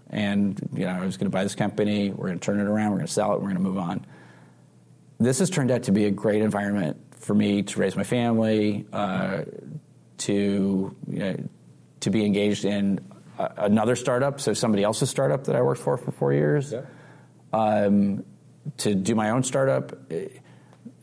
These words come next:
Speaker 1: The, at some point, living in Silicon Valley is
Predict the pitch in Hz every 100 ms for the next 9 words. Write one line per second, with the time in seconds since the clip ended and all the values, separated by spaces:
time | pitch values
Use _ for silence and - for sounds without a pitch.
0 | - 104 110 107 101 98 98 104 - -
1 | - 262 254 226 - - - 202 - 151
2 | 170 - 123 117 113 80 - - - 117
3 | 117 123 113 123 110 104 101 113 104 101
4 | 101 - - 254 - 107 101 98 92 107